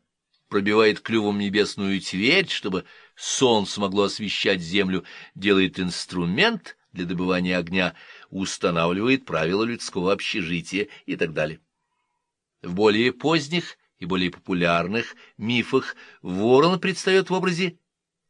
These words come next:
трикстера, комического героя Плута, пародирующего свои собственные «высокие» в кавычках деяния в выше приведенном мифе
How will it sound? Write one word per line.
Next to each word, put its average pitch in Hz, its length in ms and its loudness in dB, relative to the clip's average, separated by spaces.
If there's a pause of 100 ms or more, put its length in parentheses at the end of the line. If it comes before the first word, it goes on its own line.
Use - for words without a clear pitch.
трикстера, - 760 -2 (640)
комического 107 680 0
героя 139 420 4
Плута, 104 480 -4 (680)
пародирующего 92 840 0
свои 110 280 0
собственные 160 720 0
«высокие» 156 880 0
в - 80 -12
кавычках 92 520 -6
деяния 87 540 0 (460)
в 101 60 -6
выше 110 260 2
приведенном 87 600 0
мифе 196 500 -2